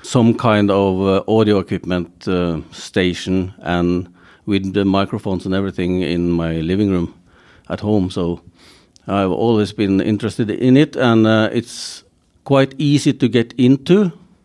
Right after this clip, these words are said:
audio. That's the main reason why I, I did it, because it's easy to get into, and you, you can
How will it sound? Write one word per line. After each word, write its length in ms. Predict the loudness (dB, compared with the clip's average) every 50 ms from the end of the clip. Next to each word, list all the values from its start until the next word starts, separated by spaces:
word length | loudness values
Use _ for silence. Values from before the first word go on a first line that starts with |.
| _ _ _ _ _ -4
audio. 480 | 0 2 4 4 4 4 4 2 0 -6 -12 _ _ _ _ -20 -18
That's 540 | -8 -4 -2 -2 -2 -2 -6 -20 -14 -6 -2
the 300 | 2 2 2 2 0 -4 _ _ _ _ _
main 260 | 0 2 4 4 6
reason 360 | 6 6 4 4 4 2 2 4
why 200 | 4 4 4 2
I, 340 | 2 2 2 0 -2 -4 -8 _ _ _ _ _ _ -14 -8
I 200 | -6 -4 -4 -4
did 220 | -4 -2 -2 -2 -2
it, 140 | -2 -4
because 460 | -4 -4 -2 -2 -2 -2 -4 -8 -18 -20 _ _ _ _ _ _ _ _ _ _ _ _ -10
it's 220 | -10 -10 -8 -4 -2
easy 400 | 0 0 2 2 2 2 0 0
to 240 | -4 -8 -6 -4
get 160 | -2 0 2 4
into, 340 | 2 2 4 4 2 4
and 240 | 4 4 4 4 4
you, 440 | 4 4 4 2 2 0 -4 -10 -12 -14 -16 -16 -16 -16 -16 -14
you 260 | -10 -4 -2 -2 -2
can 720 | 0 2 2 2 4 4 4 2 2 2 0 -2 -6 -10